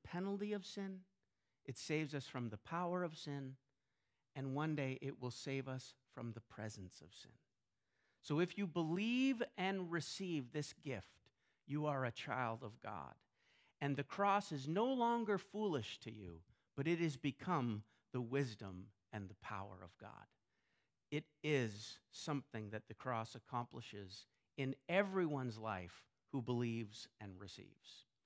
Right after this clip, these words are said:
So that's what, that's some thoughts on what does the cross accomplish. Second question I was thinking about this week was,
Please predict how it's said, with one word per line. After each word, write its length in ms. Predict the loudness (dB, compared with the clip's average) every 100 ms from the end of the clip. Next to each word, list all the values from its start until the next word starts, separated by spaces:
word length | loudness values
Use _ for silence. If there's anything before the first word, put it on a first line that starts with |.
| _ _ _
So 200 | -2 2
that's 280 | 4 4 2
what, 160 | -4 -4 -2
that's 320 | -2 -2 -12 -14 _ _ -8
some 220 | -2 -2
thoughts 360 | 0 -2 -2
on 200 | -4 -2
what 180 | -2 -2
does 120 | -4
the 100 | -6
cross 320 | -2 2 2 -2
accomplish. 480 | -2 0 0 -4 -6 -14 _
Second 360 | -2 -2 -2 0
question 380 | 0 0 -4
I 60 | -2
was 180 | -2 -4
thinking 300 | -6 -6 -4
about 240 | -2 -4
this 180 | -8 -8
week 140 | -8 -4
was, 240 | -4 -6